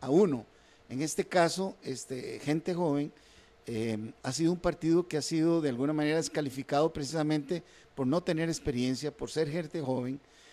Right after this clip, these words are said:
y ahora de alguna manera vimos cómo, eh, en cierta medida decía, "Yo sí he recorrido el país", como si las otras personas no lo hubieran hecho, y eso no es correcto. En todo caso, eh, pienso, y con esto cierro,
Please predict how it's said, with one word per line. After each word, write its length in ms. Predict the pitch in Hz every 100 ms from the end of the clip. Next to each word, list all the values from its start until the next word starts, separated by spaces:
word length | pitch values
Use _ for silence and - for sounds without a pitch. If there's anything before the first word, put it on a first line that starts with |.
| -
y 100 | 123
ahora 280 | 165 165 196
de 60 | 190
alguna 300 | 165 185 190
manera 360 | 180 160 170
vimos 540 | 180 135 196 170 147 -
cómo, 400 | 151 147 156 165 - - - -
eh, 500 | 131 127 127 120 120
en 100 | 131
cierta 400 | 123 160 156 151 170
medida 480 | 151 143 151 165
decía, 640 | 151 127 - 147 151 151 - - -
"Yo 200 | 127 170
sí 200 | - 165
he 60 |
recorrido 480 | 147 156 156 135 147
el 80 | 156
país", 380 | 175 165 156 160
como 320 | - 110 120
si 140 | 107 -
las 180 | 101 107
otras 280 | 117 143
personas 560 | 127 131 143 143 147 - - - -
no 120 | 139
lo 80 | 147
hubieran 220 | 147 165
hecho, 240 | 156 - 156 - -
y 80 | 151
eso 180 | 170 196
no 240 | 175 165 175
es 180 | 170 -
correcto. 540 | 120 101 95 - - - - -
En 100 | 143
todo 240 | 214 208
caso, 420 | 208 190 185 202 - _ -
eh, 280 | 131 127 123 -
pienso, 420 | 180 190 - 117
y 80 | 107
con 200 | - 127
esto 200 | 143 160
cierro, 460 | - 165 120 123